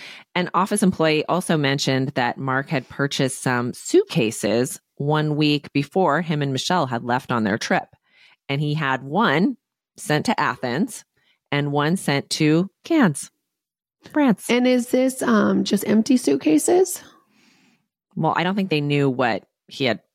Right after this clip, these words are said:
Speaker 1: packed in them, but
Speaker 2: Uh-huh.
Speaker 1: they knew he had them sent.
Speaker 2: Uh-huh.
Speaker 1: Yeah.
Speaker 2: I bet
Speaker 1: She
Speaker 2: you
Speaker 1: wa-
Speaker 2: some clothes, and in the liners, there were diamonds.
Speaker 1: Maybe.
Speaker 2: Mm-hmm.
Speaker 1: Maybe.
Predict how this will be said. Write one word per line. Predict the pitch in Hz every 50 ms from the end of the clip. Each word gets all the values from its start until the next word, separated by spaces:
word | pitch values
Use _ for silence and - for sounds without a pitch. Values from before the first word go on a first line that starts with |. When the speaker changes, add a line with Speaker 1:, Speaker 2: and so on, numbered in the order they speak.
| _ _
Speaker 1:
packed | - - - - 165 131 - - -
in | 98 76 69
them, | 64 64 69 58 53 - _ _ _ _ _ _ _ _ _ _ - -
but | - 180 131 131
Speaker 2:
Uh-huh. | 165 160
Speaker 1:
they | 117 110 110 113
knew | 120 127 131 127 120 113 110 107 107 113 123 _ _ _ _ _ _ _ _ _ _ _ _ _ - _ _ _ _
he | - - - 120 131
had | 127 113 -
them | - 87
sent. | - - 123 - - - - _ _ _ _ _ _ _ _ _ _ _ _ _ _ -
Speaker 2:
Uh-huh. | 180 175 196 196 185 180
Speaker 1:
Yeah. | 123 - - - _ _ _ _ _ _ _ _ - _ _ - - - - - - - - - - - - - - _ _ _ _ -
Speaker 2:
I | 220
bet | 190 185
Speaker 1:
She | 196 202 208 196
Speaker 2:
you | 190 180
Speaker 1:
wa- | 170 175 180
Speaker 2:
some | 190 196 190
clothes, | - - - 220 208 196 196 190 185 180 180 - - -
and | 196 190 190
in | 185 185
the | 180 175
liners, | 170 175 180 175 180 180 180 170 170 165 165 165 - - - - _ - -
there | 175 160
were | 160 165 165 _
diamonds. | - 165 160 160 160 160 - 294 294 294 - - - - _ _ - -
Speaker 1:
Maybe. | 143 139 135 123 113 - 104 - - - - - - - - - -
Speaker 2:
Mm-hmm. | 190 156 - 165 165 170 170
Speaker 1:
Maybe. | 139 143 143 - - 139 - - -